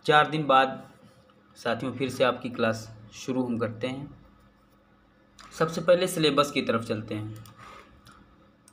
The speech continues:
सिलेबस आपका देखिए, हमने आपको बताया था उर्दू ड्रामा इर्तिका आगाज़, उसके बाद अमानत लखनवी के बारे में, फिर इंद्र सफ़ा, इंद्र सभा जो इन्हीं के द्वारा लिखी गई, लिखा गया एक ड्रामा है।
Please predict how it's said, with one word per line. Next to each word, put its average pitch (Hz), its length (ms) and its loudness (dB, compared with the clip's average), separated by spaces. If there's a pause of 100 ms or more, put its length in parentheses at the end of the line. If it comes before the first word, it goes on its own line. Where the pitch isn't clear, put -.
(120)
सिलेबस 143 840 0 (340)
आपका 127 300 2
देखिए, 123 560 -4 (880)
हमने 127 240 -2
आपको 127 260 -2
बताया 123 340 2
था 147 200 -6
उर्दू 135 320 -4
ड्रामा 131 480 4
इर्तिका - 340 -2
आगाज़, 123 520 0
उसके 135 260 -10
बाद 131 220 4
अमानत 127 400 0
लखनवी 123 400 -6
के 190 200 -10
बारे 165 260 4
में, - 180 -6
फिर 185 120 -6
इंद्र 151 320 -4
सफ़ा, 135 640 -2
इंद्र 151 180 -2
सभा 143 320 -2
जो 143 200 -6
इन्हीं 160 400 -4
के 160 100 -4
द्वारा 127 320 2
लिखी 147 360 -6
गई, 139 280 -2
लिखा 143 340 -2
गया 139 180 4
एक 143 120 -2
ड्रामा 107 340 -2
है। 107 140 -12